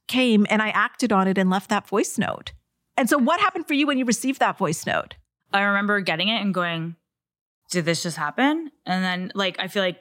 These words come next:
Speaker 2: chills all over my body. Like, I just knew. And then I remember running downstairs to see Jordan and being like,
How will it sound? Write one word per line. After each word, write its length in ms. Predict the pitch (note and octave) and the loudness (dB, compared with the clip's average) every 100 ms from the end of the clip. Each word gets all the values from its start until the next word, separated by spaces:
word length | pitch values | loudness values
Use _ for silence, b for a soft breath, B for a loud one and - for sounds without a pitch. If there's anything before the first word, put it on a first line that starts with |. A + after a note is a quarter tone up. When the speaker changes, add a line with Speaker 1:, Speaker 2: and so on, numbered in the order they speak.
| _ | _
Speaker 2:
chills 340 | - G#3 F#3 F3+ | -2 0 2 0
all 120 | F3 | -2
over 120 | E3 | -4
my 160 | E3+ D#3 | -4 -4
body. 320 | D3 D#3 F3+ | -4 -2 0
Like, 160 | G#3+ G3+ | 0 0
I 60 | G3 | -2
just 220 | G#3 G3 | -4 -4
knew. 460 | F3 D#3 - A3+ C4 B B B B | -4 -4 -4 -4 -4 B B B B
And 140 | G#3 G#3+ | 0 2
then 100 | G#3 | 2
I 80 | G3+ | 0
remember 320 | F#3+ F3+ F3 | 0 -2 -2
running 280 | F3+ F3+ F#3 | -4 -4 -2
downstairs 640 | F3 F3 - F3 E3 D#3 | -2 -4 -4 -2 -2 -4
to 100 | F3 | -10
see 180 | E3+ D#3+ | -10 -8
Jordan 500 | D#3 D#3+ D3+ D#3 D#3+ | -4 -2 -2 -4 -4
and 180 | E3+ E3 | -4 -4
being 220 | E3 D#3+ | -6 -6
like, 360 | D#3 D#3 - | -6 -6 -10